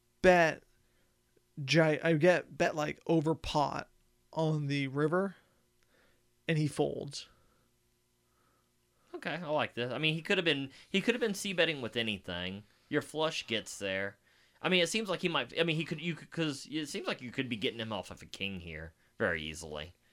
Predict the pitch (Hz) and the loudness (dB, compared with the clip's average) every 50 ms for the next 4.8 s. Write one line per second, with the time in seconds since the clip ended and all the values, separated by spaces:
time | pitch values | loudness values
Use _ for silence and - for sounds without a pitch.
0 | _ _ _ _ _ _ _ - 101 104 101 101 107 92 135 156 156 - - 170 | _ _ _ _ _ _ _ -8 -4 -2 -2 -2 0 0 0 0 0 0 0 -2
1 | 151 135 135 - - 151 160 160 151 - 160 147 147 139 123 - - 143 139 135 | -2 -2 -2 0 2 4 4 4 2 0 -2 0 0 -2 -2 -2 -4 -2 -4 -4
2 | 135 - 131 123 117 98 - 139 123 - - 127 117 113 - 131 131 127 - 127 | -4 -4 -2 -2 -2 0 0 0 0 0 -2 -6 -8 -6 -6 -6 -6 -4 -2 0
3 | 123 120 - 98 90 90 95 92 90 98 95 95 98 95 - _ _ _ - _ | 0 0 0 -2 -2 -2 -2 -4 -4 -4 -6 -6 -6 -8 -12 _ _ _ -20 _
4 | _ _ _ _ _ _ _ - 92 98 98 95 92 90 87 85 | _ _ _ _ _ _ _ -4 -2 0 0 0 0 0 -2 -4